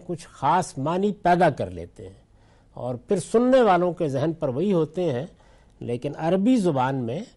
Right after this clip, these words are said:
یہ لفظ اس معنی میں استعمال نہیں ہوا جس طرح ہم اس کو استعمال کرتے ہیں۔ اس پر میں نے لکھا ہے، یہ لفظ یہاں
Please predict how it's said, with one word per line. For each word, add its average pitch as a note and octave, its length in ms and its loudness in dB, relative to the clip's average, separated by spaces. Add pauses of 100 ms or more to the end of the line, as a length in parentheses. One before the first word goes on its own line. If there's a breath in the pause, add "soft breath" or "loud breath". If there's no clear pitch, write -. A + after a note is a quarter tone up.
(420 soft breath)
یہ C#3+ 360 -4
لفظ C3+ 380 -2 (720)
اس - 240 -6
معنی D#3 280 -2
میں B2 120 -2
استعمال A2 440 -8
نہیں G#2+ 260 -6
ہوا F2 220 -12
جس G#2 240 -14
طرح B2 200 -6
ہم D#3 180 0
اس B2+ 160 -6
کو A#2+ 100 -8
استعمال F2+ 460 -10
کرتے F#2 360 -18
ہیں۔ - 920 -20
اس - 160 -12
پر A#3 140 2
میں G#3 160 4
نے G3+ 100 2
لکھا D3 420 2
ہے، B2 140 0 (2000 soft breath)
یہ F3 280 4
لفظ G#3+ 360 2
یہاں E3 400 2